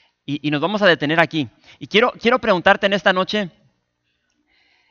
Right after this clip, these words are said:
¿qué te has permitido hacer que no le permites a otros? Muchas veces para nosotros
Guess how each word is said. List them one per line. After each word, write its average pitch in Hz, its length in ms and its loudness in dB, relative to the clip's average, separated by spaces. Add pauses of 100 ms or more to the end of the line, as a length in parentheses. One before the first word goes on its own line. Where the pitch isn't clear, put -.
(360)
¿qué 226 640 -2 (520)
te 156 160 2
has 196 180 2
permitido 185 480 -4
hacer 180 560 -2
que 143 140 -4
no 160 160 -2
le 185 100 0
permites 147 520 -6
a 127 80 2
otros? 120 420 -10 (1600)
Muchas 202 320 -4
veces 202 220 -4
para 170 160 2
nosotros 165 540 -8